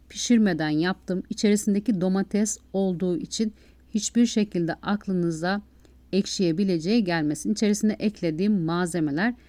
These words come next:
ekşimesini önledi. Tuz, sirke, birazcık toz şeker. Güzel bir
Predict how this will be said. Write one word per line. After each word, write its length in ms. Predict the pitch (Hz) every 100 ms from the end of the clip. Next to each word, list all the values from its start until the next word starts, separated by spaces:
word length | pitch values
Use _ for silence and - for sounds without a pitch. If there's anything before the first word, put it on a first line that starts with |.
| - - -
ekşimesini 800 | 180 - 185 156 151 175 190 233 -
önledi. 540 | 165 156 147 143 143 - - -
Tuz, 440 | - 160 156 - - -
sirke, 580 | - - 170 - 156 156 - -
birazcık 640 | 196 180 165 151 - 202 - - - -
toz 180 | - 180
şeker. 500 | - 160 - 156 208 - - - - - - - - - - - - - - - - - - - _ -
Güzel 380 | - 170 190 175
bir 100 | 208